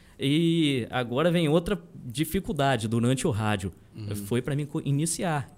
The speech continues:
Speaker 1: que eu nu-, nunca tive, assim, essa facilidade. Como eu disse, eu era tímido.
Speaker 2: Uhum.
Speaker 1: Então, eu sozinho na rádio, parecia coisa que o microfone era um monstro e queria me pegar, <laughs> tipo que ele tinha um bocão.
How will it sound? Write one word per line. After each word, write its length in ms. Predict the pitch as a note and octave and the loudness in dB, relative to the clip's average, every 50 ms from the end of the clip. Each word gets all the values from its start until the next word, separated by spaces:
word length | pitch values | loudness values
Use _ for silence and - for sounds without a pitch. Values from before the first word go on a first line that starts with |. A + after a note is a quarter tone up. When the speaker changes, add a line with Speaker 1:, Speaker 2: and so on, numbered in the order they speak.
| - - | -8 -2
Speaker 1:
que 80 | C#3+ | -2
eu 140 | D#3 F#3+ B3+ | 0 0 0
nu-, 320 | C4 C4 C#4+ C#4 C4 A#3+ | 0 -2 0 0 0 2
nunca 240 | F#3+ E3+ G3 - C#4+ | 2 2 0 0 -2
tive, 240 | - - A3+ A3 A3 | -4 -4 -4 -2 -2
assim, 200 | G#3+ - - G3 | -2 -2 -2 -2
essa 200 | F#3 - F3 - | -2 -2 -2 -2
facilidade. 720 | - F#3+ - - A3 A3 A#3+ D#3+ D3 D3 D3 B2 G#2 A2+ | -4 -6 -4 -4 -4 -2 0 2 2 4 4 2 2 -2
Como 180 | - C#3 C#3+ D#3+ | -4 -2 0 0
eu 80 | E3 C#3+ | 0 0
disse, 260 | B2 C#3+ D#3+ - G3 | -2 -4 -4 -4 -4
eu 60 | F3 | -4
era 140 | F3+ A#3 A#3 | -4 -4 -2
tímido. 480 | - - F3+ E3 D#3 C#3 A2 G2+ G2 - - - | -2 0 2 2 2 2 2 0 -2 -4 -8 -12
Speaker 2:
Uhum. 200 | A2+ G#2+ G#2+ A2 | -12 -10 -6 -2
Speaker 1:
Então, 320 | F3 F3+ - - G3 A#3+ G#3+ | -2 -2 0 0 0 0 0
eu 80 | F3+ | 0
sozinho 560 | - - - G#3+ F#3 C3+ A2+ - C3 D3+ E3 | -2 -2 0 0 0 0 2 2 2 2 2
na 100 | D#3+ C#3 | 0 0
rádio, 480 | A2 G2+ G#2 A#2 D#3 F3+ D#3+ A#2 G#2 F2 - - - - - - - - _ - - - - - | 0 0 0 2 2 0 0 0 -2 -4 -6 -12 -20 -20 -20 -20 -20 -20 _ -20 -20 -12 -4 -2
parecia 420 | D3 D#3+ F#3+ F3 - - F#3+ F#3 | 0 0 0 0 0 0 0 -2
coisa 240 | F#3 D#3+ E3 E3 E3 | 0 0 0 0 0
que 80 | G3 | 0
o 20 | F3 | 0
microfone 840 | D3+ D#3+ E3 - F3 D#3 - - - C3 D#3+ F#3+ G3+ C#3 G#2+ - - - - - - - A2 | 0 -2 -2 -2 -4 -4 -4 -4 -4 -4 -2 0 0 -2 -2 -4 -8 -16 -20 -18 -10 -8 -6
era 100 | C3 E3+ | -2 -2
um 40 | |
monstro 500 | F#3+ C#3 C3+ C#3+ C3+ - - - - E2+ - - - - - - - - | 0 0 2 0 0 0 -2 -6 -8 -10 -10 -14 -14 -10 -8 -6 -4 -4
e 60 | - | 0
queria 260 | - D#3 C3+ C3 C#3+ | 4 6 6 8 8
me 120 | D#3 E3+ | 6 6
pegar, 340 | E3+ G#3+ G#3 F3 D3+ D3 C#3 | 6 6 4 4 4 4 4
<laughs> 20 | - | 2
tipo 160 | - D#3 E3+ | 0 -2 0
que 60 | F3+ | -2
ele 80 | F3 - | 0 0
tinha 120 | F#3+ F#3+ | 0 0
um 40 | F#3+ | 0
bocão. 520 | C4 - F3 - E3 C#3+ C3 A#2+ G2+ - | 0 -2 -2 0 0 2 2 0 -2 -4